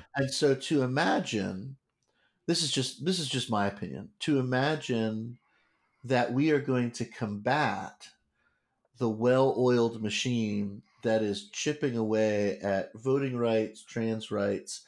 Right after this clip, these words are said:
and, and, and the existence of L G B T Q people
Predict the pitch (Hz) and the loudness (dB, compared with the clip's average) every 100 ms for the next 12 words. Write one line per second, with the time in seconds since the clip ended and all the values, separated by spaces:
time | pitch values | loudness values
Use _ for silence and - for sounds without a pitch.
0 | - - _ - 110 107 104 101 - 107 | -20 -20 _ -4 0 0 0 -4 -4 -2
1 | 101 101 - 104 104 101 98 95 110 110 | -2 -6 -8 -2 0 0 -4 -8 -8 -4
2 | 104 101 98 - - 110 104 110 131 - | -2 0 -2 -6 -8 -6 -4 -2 -2 -2
3 | 117 - 107 107 104 104 95 98 - 98 | -8 -4 -2 0 -2 -6 -8 -8 -10 -6
4 | 117 110 107 98 113 117 | -4 -4 -4 -4 -6 -8